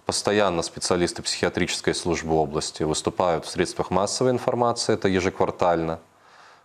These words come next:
Вот, причём не только областного, но и районного уровня. Постоянно мы посещаем родительские собрания, проводим какие-то обучающие семинары,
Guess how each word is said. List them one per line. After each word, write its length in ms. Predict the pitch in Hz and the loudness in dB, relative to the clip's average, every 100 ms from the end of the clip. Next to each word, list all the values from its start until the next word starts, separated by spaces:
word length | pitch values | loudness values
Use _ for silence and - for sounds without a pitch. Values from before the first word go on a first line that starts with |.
| - | -2
Вот, 240 | 85 80 | 0 0
причём 320 | - 87 92 | -2 0 0
не 60 | 90 | 0
только 360 | 87 120 - 98 | 0 0 2 0
областного, 580 | 78 80 - 85 76 | 2 0 2 0 2
но 240 | 78 80 80 | 2 2 0
и 340 | - 80 73 - | 0 0 0 -2
районного 760 | 87 85 98 117 135 131 135 127 - | 0 2 2 2 2 2 0 -2 0
уровня. 520 | 113 113 110 107 104 - - - - - - | 0 2 0 0 -2 -10 -20 -20 -20 -12 -6
Постоянно 760 | - - 110 120 101 85 78 | -2 2 4 4 2 2 2
мы 180 | 78 90 | 0 0
посещаем 840 | - 90 - - - 85 78 71 71 _ _ _ _ _ _ _ - | 0 -2 -2 0 2 2 0 -4 -10 _ _ _ _ _ _ _ -4
родительские 720 | 87 90 120 143 123 - 120 | -2 0 0 -2 0 0 0
собрания, 680 | 127 117 117 110 104 98 | 0 2 2 2 2 0
проводим 500 | 90 87 90 90 82 | 0 0 2 2 0
какие-то 340 | 76 80 78 80 | -2 -4 -2 -2
обучающие 720 | 73 82 110 113 127 - 123 | -2 -2 0 2 0 0 0
семинары, 680 | 113 - 107 104 101 95 | 0 0 2 2 2 2